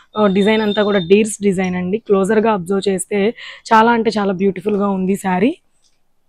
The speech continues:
పళ్ళు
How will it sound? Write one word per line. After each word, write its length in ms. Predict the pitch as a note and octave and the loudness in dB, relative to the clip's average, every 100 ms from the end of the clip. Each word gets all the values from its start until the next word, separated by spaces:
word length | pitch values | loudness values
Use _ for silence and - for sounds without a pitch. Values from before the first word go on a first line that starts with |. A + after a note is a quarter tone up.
| _ _ _ _ _ _ _ _ _ _ _ _ _ _ _ _ _ _ _ _ _ _ _ _ _ _ _ _ - _ | _ _ _ _ _ _ _ _ _ _ _ _ _ _ _ _ _ _ _ _ _ _ _ _ _ _ _ _ -20 _
పళ్ళు 220 | A#3 A3 | 4 8